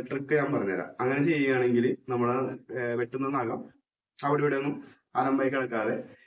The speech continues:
സേഫ് ആയിട്ട് നമുക്ക് എടുത്ത് ഇപ്പൊ നാം വെട്ടി കഴിയുമ്പോൾ കൊണ്ടേ കളയാവുന്ന ഒരു, ഒരു ചെറിയൊരു ടിപ്പാണ്. അപ്പൊ എങ്ങനെ ചെയ്യണമെന്ന് നോക്കാം. അതിന് നമുക്ക് വേണ്ടത് എന്താ വെച്ച് കഴിഞ്ഞാല് ഇതേപോലെ ഒരു സെല്ലോ ടേപ്പും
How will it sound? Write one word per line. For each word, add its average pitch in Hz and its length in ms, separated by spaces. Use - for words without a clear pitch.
സേഫ് 135 240
ആയിട്ട് 127 180
നമുക്ക് 127 200
എടുത്ത് 123 220
ഇപ്പൊ 123 260
നാം 120 140
വെട്ടി 120 180
കഴിയുമ്പോൾ 117 280
കൊണ്ടേ 117 160
കളയാവുന്ന 110 360
ഒരു, 110 120
ഒരു 113 160
ചെറിയൊരു 117 340
ടിപ്പാണ്. 113 360
അപ്പൊ 117 160
എങ്ങനെ 127 240
ചെയ്യണമെന്ന് 113 340
നോക്കാം. 82 200
അതിന് 135 240
നമുക്ക് 151 300
വേണ്ടത് 123 420
എന്താ 120 180
വെച്ച് 117 160
കഴിഞ്ഞാല് 110 340
ഇതേപോലെ 135 360
ഒരു 131 100
സെല്ലോ 127 300
ടേപ്പും 117 360